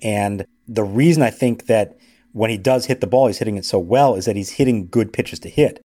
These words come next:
and not hitting pitchers' pitches. So that's been a really nice sign. We keep talking about it over and over, but I think you really have to acknowledge that he's having a good year.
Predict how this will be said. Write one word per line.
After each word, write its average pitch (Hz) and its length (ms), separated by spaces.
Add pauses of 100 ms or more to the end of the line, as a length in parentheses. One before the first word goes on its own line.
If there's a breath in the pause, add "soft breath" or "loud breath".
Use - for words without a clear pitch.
(100)
and 104 140
not 107 180
hitting 101 220
pitchers' - 340
pitches. - 400 (420 soft breath)
So - 160
that's 123 240
been 95 140
a 92 40
really 95 160
nice 90 200
sign. 139 240 (320)
We 143 100
keep - 220
talking 156 280
about 113 120
it 113 40
over 104 140
and 95 100
over, 156 220
but 101 140
I 104 60
think 156 360 (300)
you 113 140
really 156 200
have 147 180
to 117 80
acknowledge 120 540
that 110 200 (260 soft breath)
he's 147 200
having 220 300
a 131 60
good 131 320
year. 190 460